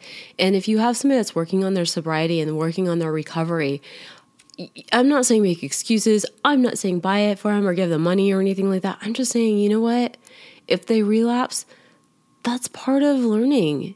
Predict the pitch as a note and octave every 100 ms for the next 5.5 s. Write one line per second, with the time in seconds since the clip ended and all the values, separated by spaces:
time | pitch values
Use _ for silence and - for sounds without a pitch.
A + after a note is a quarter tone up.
0 | - A3+ A3 - B3+ C4 A3 D3 E3+ G#3
1 | A3 - C4 B3+ - C4 B3 A#3+ A3 G#3+
2 | G#3+ G3+ F#3 E3 - - - - - F#3+
3 | F#3 - G#3+ A#3 G#3+ F#3+ - G#3 F3 -
4 | F#3+ D#3+ E3+ E3+ G3+ A3 A3+ F#3+ G3+ C4+
5 | B3+ - E3+ F#3